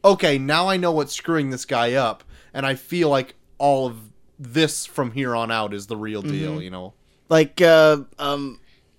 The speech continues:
Speaker 2: on the, uh, when I bought the show, they had, like, a small, like, um, featurette about, like, the show itself, and they interviewed Noah Hawley for it, and he said it's not so much a show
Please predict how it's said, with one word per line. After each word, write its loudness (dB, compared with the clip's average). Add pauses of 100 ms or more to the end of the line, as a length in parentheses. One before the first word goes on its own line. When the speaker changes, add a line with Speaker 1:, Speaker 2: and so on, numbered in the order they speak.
Speaker 2:
on 4
the, 6
uh, 2 (440)
when -2
I 4
bought 4
the -2
show, 0
they 0
had, -2
like, -2
a -2
small, 0
like, -4 (120)
um, -4 (240)
featurette 4 (200)
about, 0
like, -4
the -8
show -2
itself, -4
and -4 (340)
they 2
interviewed 2
Noah 2
Hawley 0
for 0
it, 0
and -4
he -2
said -2
it's -4
not 0
so -4
much -2
a -4
show 2